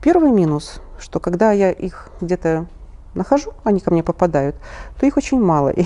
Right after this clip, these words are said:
я их не могу вот посыпать там, где я хочу. А второй минус, что, м, если бы их было много у меня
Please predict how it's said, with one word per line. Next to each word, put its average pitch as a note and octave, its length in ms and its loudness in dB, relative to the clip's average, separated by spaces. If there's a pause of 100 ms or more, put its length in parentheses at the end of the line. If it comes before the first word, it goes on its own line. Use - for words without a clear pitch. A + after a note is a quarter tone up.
я A#3 120 6
их A#3+ 220 -2
не G#3+ 80 2
могу G3 380 0
вот F3+ 180 2 (420)
посыпать - 420 -4
там, F#3+ 180 0
где E3+ 140 -4
я E3+ 200 2 (500)
хочу. D3 400 -2 (880)
А E3+ 240 4
второй C#4 260 0
минус, F#3+ 280 0
что, - 400 -2 (440)
м, E3+ 220 -8
если E3+ 280 -4
бы E3+ 140 2
их E3+ 80 0
было D#3+ 200 2
много A#3+ 260 2
у E3 80 2
меня C#3+ 380 -4